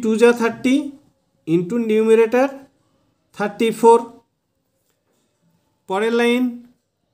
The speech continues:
ফাইভ যেমন আছে তেমন থাকলো, মাইনাস ফার্স্ট ব্র্যাকেট, নিচে থার্টি, উপরে কি হবে? থার্টি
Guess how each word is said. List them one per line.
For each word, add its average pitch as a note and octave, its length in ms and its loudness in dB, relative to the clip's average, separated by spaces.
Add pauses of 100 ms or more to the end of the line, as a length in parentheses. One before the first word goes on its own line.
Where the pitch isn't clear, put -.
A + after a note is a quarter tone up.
(220)
ফাইভ F#3 240 2 (140)
যেমন G#3+ 280 2
আছে A3 200 -2
তেমন G#3+ 220 0 (100)
থাকলো, G#3+ 280 0 (140)
মাইনাস G#3+ 420 0 (720)
ফার্স্ট F3 300 -2
ব্র্যাকেট, A3 440 0 (680)
নিচে E3 340 2 (200)
থার্টি, G3 440 0 (920)
উপরে F3+ 340 2
কি A3+ 160 -2
হবে? A3 200 2 (1080)
থার্টি F3 260 -4